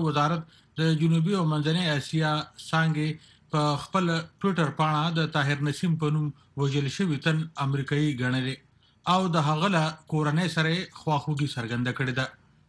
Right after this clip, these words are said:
په ټویټ کې د پاکستان له حکومته غوښتنه شوې، د پاکستان له حکومته غواړو سمدستي دې په دې اړه ګام واخلي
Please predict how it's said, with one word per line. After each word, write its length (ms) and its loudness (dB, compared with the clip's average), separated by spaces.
په 200 2
ټویټ 260 0
کې 100 0
د 140 0
پاکستان 540 2
له 100 0
حکومته 500 0
غوښتنه 460 -2
شوې، 200 0
د 200 4
پاکستان 520 0
له 100 -2
حکومته 460 -2
غواړو 340 2
سمدستي 540 0
دې 120 0
په 100 0
دې 120 0
اړه 120 0
ګام 300 0
واخلي 320 -4